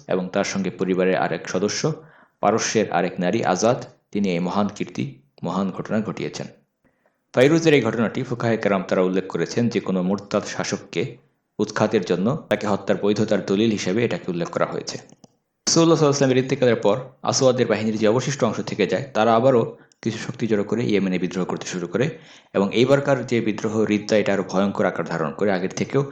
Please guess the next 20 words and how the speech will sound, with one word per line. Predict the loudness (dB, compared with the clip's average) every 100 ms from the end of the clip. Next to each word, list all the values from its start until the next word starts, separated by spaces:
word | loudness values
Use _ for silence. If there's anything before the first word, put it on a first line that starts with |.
| -12 -20 _
কারণ | -2 0
এটা | 0
দ্রুত | 0 -2 0
বিভিন্ন | -2 -2 -2 0
স্থানে | -2 -2 -2 -2
ছড়িয়ে | -2 0 0
যাচ্ছিল, | -2 -2 -2 0
যেমন | 0 0
নাজরান, | -2 0 0 0
সানা, | -2 -2 0 -2
হাজরাল | -2 0 2
মাউত, | 2 0 -4 -4
কিন্দা, | -2 0 -2 -4 -10 _ -2
লাহাজ, | 0 2 0 0
আদন, | 0 2 0 -6 -8 -4
এই | 0
সমস্ত | 2 2 0
এলাকায় | 0 -2
ছড়িয়ে | -2 0
যাচ্ছিল। | 0 -2 -8